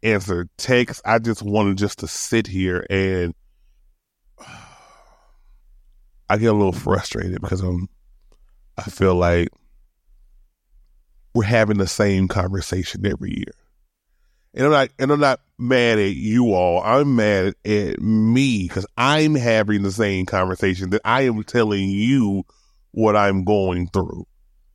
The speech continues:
and how it shut down everything and how I got put into a dark place. Like, I am sick and tired of feeling like this. And, and, and don't get me wrong, I'm just not sitting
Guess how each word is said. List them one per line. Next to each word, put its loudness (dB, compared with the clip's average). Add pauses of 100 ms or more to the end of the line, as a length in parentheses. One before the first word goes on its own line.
(960)
and 2
how 0
it 0 (160)
shut -2
down 0
everything 0
and -6
how 0
I 0
got -2 (140)
put 0
into 0
a 0
dark 2
place. -2
Like, -6
I 4
am -2 (720)
sick 0 (920)
and 2
tired 2
of 0
feeling 0
like -4
this. -4
And, 0
and, -2
and 0
don't 2
get 0
me 0
wrong, 0
I'm 0
just -2
not 2
sitting -2